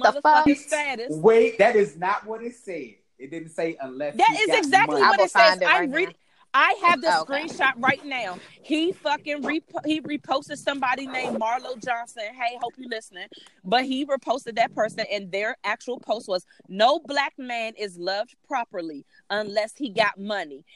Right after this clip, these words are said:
Speaker 2: and got the little emoji with the hands up like, "Hey."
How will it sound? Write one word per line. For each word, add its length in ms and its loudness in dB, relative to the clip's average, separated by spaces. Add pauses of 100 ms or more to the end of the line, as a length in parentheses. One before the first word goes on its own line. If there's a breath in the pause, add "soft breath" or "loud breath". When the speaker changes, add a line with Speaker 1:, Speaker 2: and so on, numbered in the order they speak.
Speaker 2:
and 160 -8
got 140 0
the 100 -6
little 180 -4
emoji 420 -4
with 120 -10
the 80 -4
hands 300 -8
up 160 -4
like, 320 -2 (300)
"Hey." 280 -6